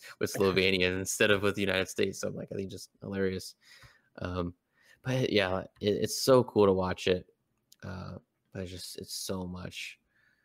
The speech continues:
Speaker 1: uh, so much effort. And I'm just like, at the beginning, the first few days, I was watching full games, and now I'm just watching the highlights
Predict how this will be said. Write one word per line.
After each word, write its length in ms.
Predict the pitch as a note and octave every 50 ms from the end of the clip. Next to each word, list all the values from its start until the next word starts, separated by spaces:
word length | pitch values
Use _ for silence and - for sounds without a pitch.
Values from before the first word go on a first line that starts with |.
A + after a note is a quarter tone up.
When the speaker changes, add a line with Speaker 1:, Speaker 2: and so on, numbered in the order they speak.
| _ _ _ _ _ - _
Speaker 1:
uh, 320 | G2 F2+ F2+ - - - G#2+ - _ _ _ _ _ _ _ _ _ B3 C4+ _
so 180 | - - A#2+
much 240 | A2+ A2+ A2 - - - _
effort. 420 | F#2+ F#2+ F#2 - - F#2+ F#2 F#2
And 160 | F2+ F2+ F2 F#2
I'm 120 | F#2 F2+
just 220 | F#2 F2+ - -
like, 200 | G2+ F#2 F#2 - - -
at 140 | G#2 F2+
the 80 | - G#2+
beginning, 460 | G2+ G#2+ G2+ A2 A#2 B2+ C3+ C#3 C#3 A#2+
the 60 | G2+
first 420 | - - A2+ A#2 - - - - -
few 100 | B2 G#2+
days, 260 | A2 G#2+ A2 G2+ G2+
I 20 |
was 100 | G2 F#2+
watching 380 | F#2+ F#2 F#2+ F#2 - - G2+ F#2
full 200 | - - F#2+ F2+
games, 400 | F2+ F#2 F#2 F#2 F#2+ G2 F#2+ -
and 140 | - F#2 F#2
now 160 | F#2 F2+ F#2
I'm 160 | F#2 F#2+ F2+
just 160 | F2+ E2 - F2+
watching 300 | F2 F2+ F2+ - F#2 F2
the 100 | F2 F#2
highlights 600 | - - F#2 F2+ F#2 F#2 F#2 - - - -